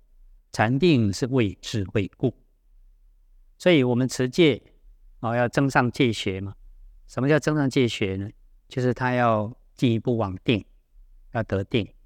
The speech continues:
增上定学呢，他进一步要得慧啊。增上慧学呢，他进一步要得解脱。如果说只是重在持戒，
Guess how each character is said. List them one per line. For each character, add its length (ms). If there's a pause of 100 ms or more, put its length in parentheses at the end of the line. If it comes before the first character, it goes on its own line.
(500)
增 140
上 160
定 200
学 220
呢， 140
他 160
进 180
一 60
步 120
要 140
得 260
慧 300 (300)
啊。 120 (300)
增 140
上 160
慧 200
学 220
呢， 100
他 120
进 100
一 80
步 120
要 60
得 200
解 260
脱。 260 (920)
如 100
果 120
说 180 (540)
只 120
是 160
重 220
在 80
持 260
戒， 320